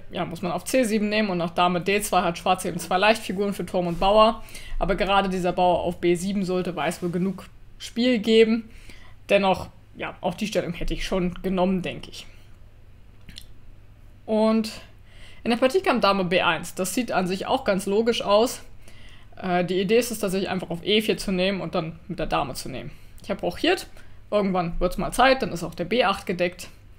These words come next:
Jetzt kam Läufer schlägt E vier, D schlägt E vier, Dame schlägt E vier und das hier ist ein recht kritischer Moment,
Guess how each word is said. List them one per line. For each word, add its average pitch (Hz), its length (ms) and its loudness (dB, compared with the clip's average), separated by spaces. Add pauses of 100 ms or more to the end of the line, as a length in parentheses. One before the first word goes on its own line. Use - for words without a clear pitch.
(400)
Jetzt 208 140 -6
kam 196 160 -2
Läufer 285 280 4
schlägt 240 240 -2
E 196 120 -2
vier, 202 200 -2
D 180 200 0
schlägt 180 300 -8
E 170 100 -2
vier, 165 160 -4
Dame 254 320 0
schlägt 269 260 -2
E 226 140 0
vier 220 180 0
und 180 140 0
das 180 140 -2
hier 165 100 -4
ist 165 100 -6
ein 170 140 -4
recht 175 240 -6
kritischer 202 380 -2
Moment, 196 460 0